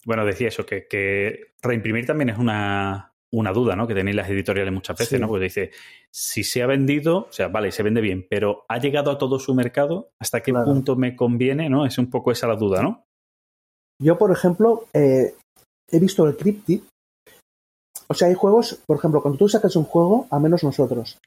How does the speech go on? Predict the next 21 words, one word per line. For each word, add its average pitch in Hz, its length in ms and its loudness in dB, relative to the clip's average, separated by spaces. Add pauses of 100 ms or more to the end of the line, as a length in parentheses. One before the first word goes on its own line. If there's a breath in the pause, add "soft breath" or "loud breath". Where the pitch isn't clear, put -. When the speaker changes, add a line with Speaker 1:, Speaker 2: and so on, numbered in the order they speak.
Speaker 2:
se 170 140 2
vende 147 340 2 (760 soft breath)
y 143 40 0
luego 175 340 2 (100)
pega 160 160 2
una 160 140 4
bajada. 123 460 0 (800 loud breath)
En 147 120 0
cambio, 202 280 6
el - 80 2
Cryptid 208 420 0 (200)
se - 220 0
ha 160 40 6
ido 147 180 2
vendiendo 113 500 -4 (440)
siempre. 113 460 -6 (720)
Y, 143 200 0 (680)
Speaker 1:
Ujú. - 60 -16 (320)
Speaker 2:
y 165 60 2
por 180 140 4
eso 208 240 0